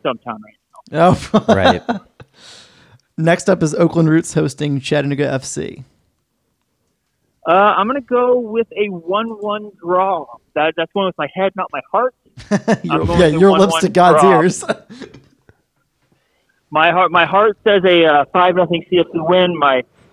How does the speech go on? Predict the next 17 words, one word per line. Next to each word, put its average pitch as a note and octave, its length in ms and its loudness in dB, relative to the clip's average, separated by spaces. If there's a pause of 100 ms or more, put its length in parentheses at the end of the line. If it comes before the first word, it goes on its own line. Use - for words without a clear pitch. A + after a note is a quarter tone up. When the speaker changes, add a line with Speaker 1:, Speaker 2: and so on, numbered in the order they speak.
(140)
Speaker 1:
my C3 200 -2
head E3 240 0
says D#3+ 120 -6
a D3 60 -2
one D3 260 -6
one D3 260 -6
draw. D3 340 0
We're C#3 120 -8
going D3+ 160 -6
away D3 180 -4
from C3+ 80 -20
home, F3+ 460 -4 (400)
dealing D3+ 240 -2
with C#3+ 140 -10
some C#3 100 -18
injuries D#3 600 -4 (440)
and C#3 320 -8